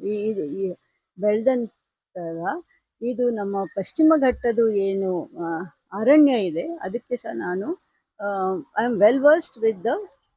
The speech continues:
forests of this area also, and as, uh, uh, founder secretary of, uh, Pariyavarni, which was started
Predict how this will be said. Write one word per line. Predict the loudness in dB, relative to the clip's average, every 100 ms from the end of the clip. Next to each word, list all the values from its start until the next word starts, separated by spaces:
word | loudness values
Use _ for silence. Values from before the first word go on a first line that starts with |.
| _
forests | 0 2 0 -2
of | -8 -8
this | -10 -10 -8
area | -6 -6 -8
also, | -10 -12 -8 -6 -6 -8
and | -8 -6 -6 -8 -10 -10 -2
as, | 2 6 6 4
uh, | 4 4 2 -6 -18 -10 -8 -8 -10 -6
uh, | -2 0 -2 -2 0 0 -2 -2
founder | -2 2 2
secretary | 2 0 -2 -2 -6 -2 0 0
of, | 2 2 2 -4 -2
uh, | 2 2 2 -2 -2
Pariyavarni, | 0 4 4 2 0 0 0 -2 _ _ _ -4
which | -4 0
was | -2 0
started | 0 0 0 -2